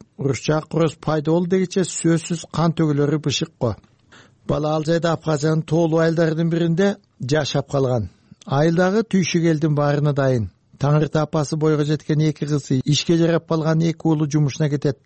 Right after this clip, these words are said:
Талаадагы жүгөрү чабуу башталган. Бир жагынан тамеки үзүү күчөп,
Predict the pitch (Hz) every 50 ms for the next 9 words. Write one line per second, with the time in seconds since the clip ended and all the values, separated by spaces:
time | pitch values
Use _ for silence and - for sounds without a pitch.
0 | _ _ - - 127 147 156 156 156 151 156 156 156 156 139 - 156 160 160 156
1 | 147 - - 156 156 151 151 156 165 143 - - 165 156 147 151 131 110 - _
2 | _ _ - - - - - - - - - _ - - 160 147 151 151 160 160
3 | 156 160 160 160 - 165 160 165 170 160 - 170 170 165 151 170 180 175 170 175
4 | - 175 170 -